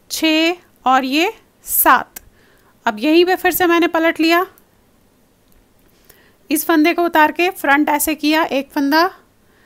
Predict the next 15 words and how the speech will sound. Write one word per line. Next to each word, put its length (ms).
and 320
दो, 260
तीन, 340
चार 460
और 160
ये 160
पाँच। 680
ये 100
देखिए 320
बनाया, 420
फिर 280
से 260
टर्न 220
कर 220
दिया। 240